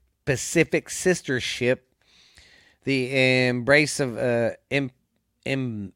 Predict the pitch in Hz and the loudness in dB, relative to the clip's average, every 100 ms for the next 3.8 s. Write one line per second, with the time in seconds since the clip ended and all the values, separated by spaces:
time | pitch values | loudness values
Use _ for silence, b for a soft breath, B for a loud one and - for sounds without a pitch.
0 | _ - 127 120 107 135 147 156 135 - | _ -6 -6 -4 -2 2 4 2 -4 -6
1 | 127 131 - 165 170 175 - 127 123 113 | -6 -6 -2 2 2 0 -4 -6 -6 0
2 | 139 160 170 - - - _ 113 104 104 | 4 4 2 -6 -12 -18 _ -6 -6 -6
3 | 110 117 107 151 180 180 - | -8 -8 -2 0 2 -2 -6